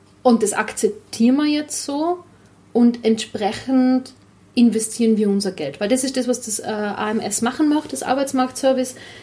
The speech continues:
Die wollen halt Zeit und Geld effizient nützen und einsetzen, weil Sparkurs aller, aller, äh, allerorts und so. Ähm,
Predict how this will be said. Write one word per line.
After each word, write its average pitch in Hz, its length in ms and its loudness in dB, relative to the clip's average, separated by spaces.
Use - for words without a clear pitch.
Die 226 240 4
wollen 233 380 4
halt 254 300 4
Zeit 240 340 4
und 247 160 2
Geld 214 320 2
effizient 208 600 -4
nützen 214 420 0
und 226 300 4
einsetzen, 220 680 0
weil 185 560 2
Sparkurs - 760 -2
aller, 180 480 -4
aller, 202 280 2
äh, 190 420 -6
allerorts 240 580 2
und 240 160 -2
so. 269 160 -4
Ähm, 214 640 2